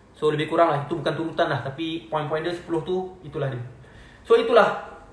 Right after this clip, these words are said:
tanda-tanda sahabat-sahabat yang ikhlas. Dan saya kongsikan pada malam ni bukanlah untuk korang judge sahabat-sahabat korang. "Apa sahabat-sahabat aku yang ada sepuluh ciri-ciri ni, eh?" Tak adalah, "Hmm, semua jahat lah, semua tak ikhlas." No, no.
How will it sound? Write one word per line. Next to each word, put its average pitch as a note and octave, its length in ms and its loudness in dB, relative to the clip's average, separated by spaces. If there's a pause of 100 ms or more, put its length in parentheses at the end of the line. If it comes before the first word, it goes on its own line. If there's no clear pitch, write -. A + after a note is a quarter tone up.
(160)
tanda-tanda F3+ 480 6
sahabat-sahabat D3+ 560 0
yang C#3+ 80 -4
ikhlas. F#3 400 0
Dan G3 240 6
saya G#3+ 160 6
kongsikan G#3 320 2
pada F#3+ 240 4
malam G3 240 8
ni A3 80 2
bukanlah G3+ 320 6
untuk - 240 -4
korang E3 240 4
judge D#3+ 240 4 (160)
sahabat-sahabat D#3 480 4
korang. E3 320 4 (400)
"Apa A#3+ 560 4
sahabat-sahabat D3 560 2
aku D#3 80 -4
yang D3+ 80 0
ada C#3+ 160 0
sepuluh C#3+ 240 -4
ciri-ciri D#3+ 560 -6
ni, G3 80 2
eh?" A#3 100 0 (840)
Tak C3 240 4
adalah, G3+ 400 8
"Hmm, - 160 2
semua F#3 240 0
jahat F#3 240 8
lah, - 80 4
semua F#3 160 -2
tak E3+ 160 2
ikhlas." E3 160 2 (240)
No, E3+ 160 4
no. C3+ 320 -2